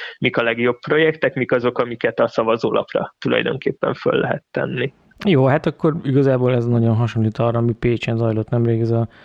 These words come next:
Speaker 2: a Misina ötletbörze címen futott egy, ö, projekt, amiben, ö,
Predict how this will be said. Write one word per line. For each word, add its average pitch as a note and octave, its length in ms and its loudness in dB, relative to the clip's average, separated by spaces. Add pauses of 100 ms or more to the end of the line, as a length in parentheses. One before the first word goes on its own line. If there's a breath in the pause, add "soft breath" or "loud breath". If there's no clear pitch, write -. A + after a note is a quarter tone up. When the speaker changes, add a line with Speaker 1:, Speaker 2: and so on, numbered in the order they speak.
(300 loud breath)
Speaker 2:
a C3 80 -2
Misina A#2+ 460 4
ötletbörze A#2+ 640 0
címen A#2 440 0
futott - 440 -4
egy, A2 280 -2
ö, A#2 220 0
projekt, B2 460 -2
amiben, A2+ 680 -2
ö, A2 320 -4